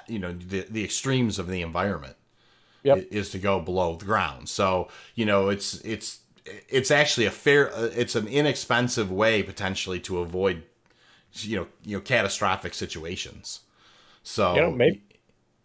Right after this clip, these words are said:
Speaker 2: i-, is it one of those things also, you know, it's like where they're, where they're saying, you know, the, uh, corporations, commerce, and caverns collide. Are they gonna start, you know, adding these facilities? You know, you have to <laughs> follow these caves down.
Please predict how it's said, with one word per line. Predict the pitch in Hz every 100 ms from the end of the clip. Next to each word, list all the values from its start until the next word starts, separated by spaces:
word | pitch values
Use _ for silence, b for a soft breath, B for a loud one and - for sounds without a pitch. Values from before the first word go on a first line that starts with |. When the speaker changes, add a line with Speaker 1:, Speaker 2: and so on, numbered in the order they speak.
| _ _
Speaker 2:
i-, | 165
is | - 131
it | 143 131
one | 156
of |
those | 156 135 -
things | 147 170 139
also, | 113 160 - 123
you | 110 120
know, | 110
it's | 101 -
like | 123 110
where | - 135 123
they're, | 113 - -
where | 139 135
they're | 127
saying, | - 139 113 95 _ _ _ -
you | 113
know, | 101
the, | 95 - _ _ _ _ _
uh, | 117 107 92 90
corporations, | 156 139 117 131 127 123 117
commerce, | - 127 123 120 113
and | 101
caverns | 110 117 113 104
collide. | - 101 123 135 101 _ b b _ _ -
Are | 131
they | 147
gonna | 139 131
start, | - 143 127 - _ _
you | 131
know, | 98 - -
adding | 123 131 131 120
these | 120 117 110 - - -
facilities? | - 117 - 131 147 113 107 104 - -
You | 113
know, | 110
you | 107
have | 127 -
to | -
<laughs> | 143
follow | 127 90
these | 131 113 -
caves | 135 139 139 -
down. | 113 104 104